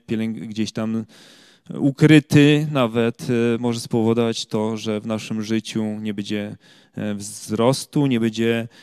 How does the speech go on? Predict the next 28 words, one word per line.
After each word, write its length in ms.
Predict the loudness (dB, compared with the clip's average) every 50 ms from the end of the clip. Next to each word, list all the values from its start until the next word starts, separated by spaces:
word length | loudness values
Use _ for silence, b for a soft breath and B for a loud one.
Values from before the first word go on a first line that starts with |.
| B B -8
e, 680 | -6 -4 -2 -2 -2 -2 -2 -4 -4 -4 -4 -6 -6 -8
przemiany, 760 | -6 -2 0 2 2 4 4 4 2 2 2 0 0 0 -2 -6 -8
a 100 | -8 -8
będzie 320 | -6 -6 -6 -6 -8 -10 -10
coś, 440 | -10 -10 -10 -8 -8 -8 -8 -6
e, 140 | -6 -6 -6
powodowało, 760 | -4 -4 -6 -4 -4 -6 -6 -4 -2 0 2 4 4 2 2
że 260 | 0 -4 -6 -6 -6 -6
będzie 320 | -8 -8 -6 -4 -4 -4
rósł 200 | -4 -6 -8 -10
jakiś 260 | -10 -10 -12 -16 -10
korzeń 460 | -6 -4 -4 -4 -4 -6 -8 -10 -12 -14
czy 140 | -16 -14 -12
gorzkości, 920 | -10 -10 -10 -10 -6 -4 -4 -4 -4 -6 -10 -10 -8 -6 -4 -4 -6 b b b b b b b
coś, 240 | _ -2 -2 -2 -2
co 140 | -2 -4 -4
się 140 | -4 -2 -2
Bogu 220 | -2 -2 0 0
nie 140 | 0 0 0
podoba. 580 | 0 0 0 2 2 2 2 0 -4 -6 -8 -12 _ _ _ _ _ _ _ _ _ _ _ _ _ _
I 140 | -10 -8 -8
w, 60 | -8
w 240 | -8 -10 -10 -8 -6
liście 220 | -6 -2 0 2 4
do 100 | 4 4
Hebrajczyków 720 | 4 4 4 2 2 2 0 0 -2 -2 -2 -6 -8 -8
dwanaście 520 | -8 -6 -4 -4 -4 -6 -6 -6 -4 -2
jeden 400 | -2 -2 -2 -2 -6 -8 -10 -12